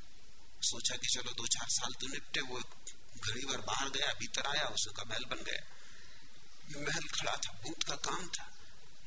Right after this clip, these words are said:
एक सुंदर स्त्री ले आ, वो बाहर गया और ले आया। तब तो वो आदमी घबराया, "तिजोरी भर दे।" उसने कहा भर दी।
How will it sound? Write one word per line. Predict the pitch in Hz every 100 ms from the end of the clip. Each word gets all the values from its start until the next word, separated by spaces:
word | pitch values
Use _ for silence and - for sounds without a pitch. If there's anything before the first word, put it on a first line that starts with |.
| - - - - - - - - - - - - 127
एक | 131
सुंदर | 165 190 196
स्त्री | - 214 214
ले | 202 190
आ, | 180 - - - - -
वो | 139
बाहर | 151 175 165
गया | 165 151
और | 127 143
ले | 156 151
आया। | 147 - - - - - - - - - - -
तब | - -
तो |
वो | 113
आदमी | 113 - 127
घबराया, | 117 107 87 - - - - - - - - - - - - - - - -
"तिजोरी | 175 208 226 233
भर | 190 175
दे।" | 180 - - - - - - -
उसने | - 147
कहा | 143
भर | 135 143
दी। | - -